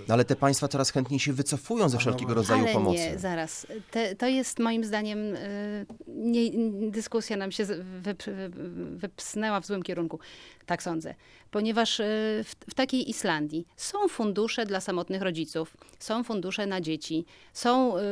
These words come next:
Speaker 3: y, fundusze, nie wiem, wsparcia psychologicznego. Problem
Speaker 1: Ale
Speaker 3: polega na
Speaker 1: jeżeli
Speaker 3: tym,
Speaker 1: ten
Speaker 3: że
Speaker 1: Polak
Speaker 3: Polak, który
Speaker 1: pracuje
Speaker 3: tam
Speaker 1: na czarno.
Speaker 3: przyjeżdża, ale, y, pomijając tych, jesteśmy wszyscy w Unii Europejskiej, Islandia też tam ma różne, y, projekty dostępne dla Polaków.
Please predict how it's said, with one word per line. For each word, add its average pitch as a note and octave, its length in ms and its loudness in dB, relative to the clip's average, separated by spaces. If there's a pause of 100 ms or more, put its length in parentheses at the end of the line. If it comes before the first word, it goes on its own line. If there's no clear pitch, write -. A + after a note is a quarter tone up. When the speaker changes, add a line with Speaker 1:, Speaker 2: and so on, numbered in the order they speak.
(220)
Speaker 3:
y, F#3+ 40 -6
fundusze, G#3+ 640 2
nie G3 140 -2
wiem, F#3+ 220 -2
wsparcia G#3 400 2
psychologicznego. F#3+ 640 0
Problem F4 340 8
Speaker 1:
Ale - 40 8
Speaker 3:
polega A3 300 6
na - 20 6
Speaker 1:
jeżeli F#3+ 180 6
Speaker 3:
tym, C#4 100 12
Speaker 1:
ten - 60 12
Speaker 3:
że A3 100 8
Speaker 1:
Polak B3 240 10
Speaker 3:
Polak, C4+ 180 12
który - 200 6
Speaker 1:
pracuje B3+ 240 6
Speaker 3:
tam A#3 100 10
Speaker 1:
na A3 80 8
czarno. G#3 280 8
Speaker 3:
przyjeżdża, G3 420 6 (180)
ale, F4+ 380 6
y, D#4 360 2
pomijając F4 640 10
tych, - 240 0
jesteśmy D4 460 4
wszyscy B3 320 0
w G3+ 40 0
Unii G#3+ 240 2
Europejskiej, G#3+ 640 0
Islandia F#3+ 340 -2
też G3+ 220 -2
tam F3+ 420 0 (160)
ma G3 120 2
różne, F3 240 -2
y, E3 40 -6 (720)
projekty G3+ 400 -2
dostępne F#3+ 380 -4
dla F3+ 140 -2
Polaków. G#3+ 380 0